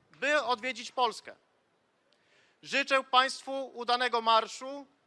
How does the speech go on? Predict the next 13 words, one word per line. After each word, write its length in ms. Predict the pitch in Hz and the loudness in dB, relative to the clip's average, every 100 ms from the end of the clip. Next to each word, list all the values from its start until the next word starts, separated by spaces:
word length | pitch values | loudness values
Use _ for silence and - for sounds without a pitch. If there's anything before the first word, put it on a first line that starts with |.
| _ | _
i 100 | 214 | -8
korzystam 540 | 233 220 277 - 247 | -6 -4 -6 -4 -4
z 40 | 226 | -4
okazji, 500 | 240 240 190 123 107 _ _ _ _ _ _ _ | 0 2 2 -2 -20 _ _ _ _ _ _ _
by 340 | 208 226 214 - | 2 2 2 -6
przesłać 480 | - 277 269 262 - | 4 4 6 2 2
ponownie 480 | 240 247 254 226 233 | 0 2 0 -2 -4
moje 280 | 262 269 | -2 -2
wyrazy 400 | 240 247 247 226 | -2 0 0 -2
przyjaźni 540 | 226 - 233 247 233 240 | -12 -8 0 0 0 -4
wobec 320 | 240 233 214 | -4 -4 -4
narodu 340 | 226 233 233 | -2 -2 -2
polskiego. 600 | 214 226 - 233 170 123 | -4 -6 -4 -4 -2 -6